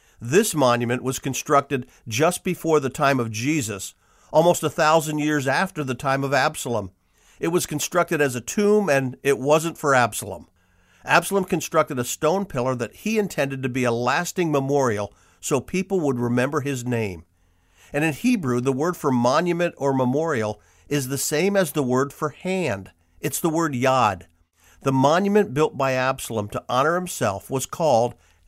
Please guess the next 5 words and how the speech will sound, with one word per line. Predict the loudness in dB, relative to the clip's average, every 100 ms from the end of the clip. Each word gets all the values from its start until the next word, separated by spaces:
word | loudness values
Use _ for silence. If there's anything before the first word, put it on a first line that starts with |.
| _
Absalom's | -4 -2 -2 -2 -2 -2
hand, | -8 -4 -4 -6 -12 -20 _ _ _ _
his | 2 2 2
raised | 2 2 4 2 -2 -8
fist | -8 -4 -4 -6 -14